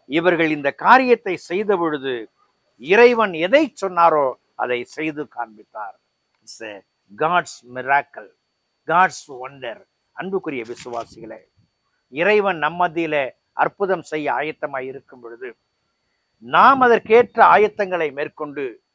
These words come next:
இறைவனுக்கு முன்பதாக அவர் சப்தத்திற்கு செவி கொடுப்போம் என்று சொன்னால், வெற்றியான காரியங்களை காண்போம் என்பதில் மாற்றமில்லை.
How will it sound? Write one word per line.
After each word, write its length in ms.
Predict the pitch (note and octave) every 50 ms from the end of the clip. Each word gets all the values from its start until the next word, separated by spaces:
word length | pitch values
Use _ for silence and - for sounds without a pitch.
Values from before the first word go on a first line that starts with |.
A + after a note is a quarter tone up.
| _ _ _ _ _ _ _ _
இறைவனுக்கு 720 | G#2+ C3+ E3 G3 A3+ A#3 A3+ A#3+ A3+ G#3 - - E3+ E3+
முன்பதாக 580 | E3 E3+ D#3+ D#3+ D3 C#3+ D3 C#3 B2 C#3 A#2 G#2+ - _ _ _ _ _ _ -
அவர் 320 | A2 B2 B2+ C3 C3 - - - - G#3
சப்தத்திற்கு 440 | G#3+ G#3 A#3+ A3+ F#3+ A#3 G3+ -
செவி 300 | F#3+ - - D#3 D#3 F3
கொடுப்போம் 400 | E3+ D#3 F3 D#3+ D3 - D#3+ D3+
என்று 200 | D3 C#3 C3 C3 A#2+
சொன்னால், 380 | _ C3+ C3 B2 A2+ A2 G#2+ _ _ _ _ _ _ _ _
வெற்றியான 520 | - D3+ E3+ - - G#3 A3+ A3+ A#3 A#3 G#3+
காரியங்களை 460 | - F3 E3 E3 D#3+ D3+ C#3+ C#3 C#3
காண்போம் 500 | - - D3 E3 F3+ F#3 F3+ G3 G#3 G3+
என்பதில் 360 | F3 D3+ C#3+ C#3 C3 C3 C3
மாற்றமில்லை. 560 | C#3+ D3+ - - E3+ E3+ E3+ F3 F#3 G3 -